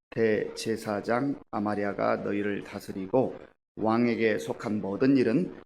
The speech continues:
유다 지파의 어른 이스마엘의 아들 스바디아가 다스리고, 레위 사람들은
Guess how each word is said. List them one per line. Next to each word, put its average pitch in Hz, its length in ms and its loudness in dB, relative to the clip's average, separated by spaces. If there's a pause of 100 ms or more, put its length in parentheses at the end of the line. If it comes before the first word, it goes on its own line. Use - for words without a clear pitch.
(200)
유다 123 460 6
지파의 - 540 2
어른 113 320 0
이스마엘의 120 680 2
아들 107 480 0 (300)
스바디아가 117 840 0 (220)
다스리고, 95 720 -8
레위 113 260 2
사람들은 110 720 -2